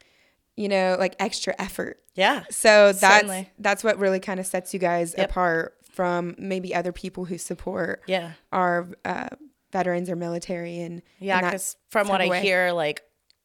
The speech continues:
Speaker 2: opening that box that's, like, addressed just to you, and it has, like,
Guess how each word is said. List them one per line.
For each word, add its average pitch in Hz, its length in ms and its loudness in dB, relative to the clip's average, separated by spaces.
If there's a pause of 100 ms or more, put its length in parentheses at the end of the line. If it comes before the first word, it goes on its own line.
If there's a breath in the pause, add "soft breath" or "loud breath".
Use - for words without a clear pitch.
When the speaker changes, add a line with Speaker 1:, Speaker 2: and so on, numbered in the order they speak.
(260)
Speaker 2:
opening 196 380 0
that 170 180 0
box 165 280 -2
that's, 165 220 -6
like, - 480 -12
addressed 160 400 -4
just - 220 -6
to 185 80 -6
you, 151 380 -4
and 165 140 -8
it 156 100 -8
has, 147 180 -10
like, 143 240 -16